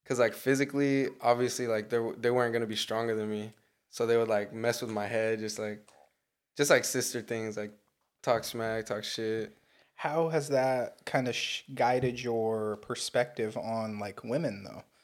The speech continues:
Speaker 2: Has that helped? 'Cause it's gotta be just having that many, that much, like, influence, you know
Speaker 1: Oh,
Speaker 2: what I mean,
Speaker 1: yeah.
Speaker 2: throughout your childhood. Like, I'm the oldest boy, and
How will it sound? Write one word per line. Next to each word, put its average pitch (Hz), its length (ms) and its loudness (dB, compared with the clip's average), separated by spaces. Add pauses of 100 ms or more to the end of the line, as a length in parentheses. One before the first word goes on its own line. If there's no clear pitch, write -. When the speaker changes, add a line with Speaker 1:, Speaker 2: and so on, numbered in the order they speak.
(280)
Speaker 2:
Has 120 140 0
that 131 180 2
helped? - 520 -2
'Cause 139 160 0
it's 135 100 -6
gotta 160 260 8
be 120 220 -4
just 117 220 -4
having 123 400 0
that 120 260 2
many, 113 340 -4
that 123 160 2
much, 127 220 -2
like, 110 280 0 (500)
influence, 139 640 -2 (120)
you 135 100 0
know 131 80 6
Speaker 1:
Oh, 127 40 8
Speaker 2:
what 123 40 8
I 120 80 6
mean, 131 80 6
Speaker 1:
yeah. 135 80 4
Speaker 2:
throughout 135 200 6
your 131 60 -2
childhood. 131 420 4
Like, 120 160 6
I'm 135 180 2
the 143 100 4
oldest 120 440 0
boy, 117 300 2 (720)
and 117 640 -2